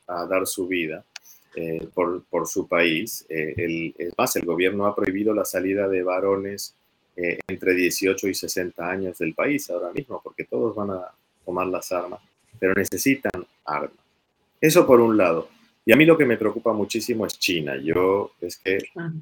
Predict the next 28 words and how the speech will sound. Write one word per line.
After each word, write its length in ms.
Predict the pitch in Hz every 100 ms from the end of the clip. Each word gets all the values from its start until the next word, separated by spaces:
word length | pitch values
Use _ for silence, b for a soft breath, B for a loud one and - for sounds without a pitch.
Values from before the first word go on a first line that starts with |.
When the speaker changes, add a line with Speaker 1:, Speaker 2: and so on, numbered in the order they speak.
| -
Speaker 1:
con 320 | 95 95 101 110
un 200 | 120 127
ojo 220 | 123 123
estoy 240 | - 110
viendo 680 | 110 113 117 110 107 101 - _ _ _ _ -
lo 160 | 98
que 60 | 92
está 180 | - 107
pasando 300 | 107 110 107
en 80 | 101
Ucrania 380 | 101 107 113
y 40 | 107
con 140 | 95
el 80 | 92
otro 180 | 101 101
estoy 340 | 95 - 98 98 -
viendo 220 | 98 98
lo 180 | 92 87
que, 220 | 87 85 _ _ _ _ _
que 60 | 98
los 140 | 95
chinos 240 | 120 117 107
no 80 | 107
se 120 | 113
aprovechen 500 | 98 95 101 101 95
de 80 | 98
esta 180 | -
situación 680 | 87 95 90 85 - 92 104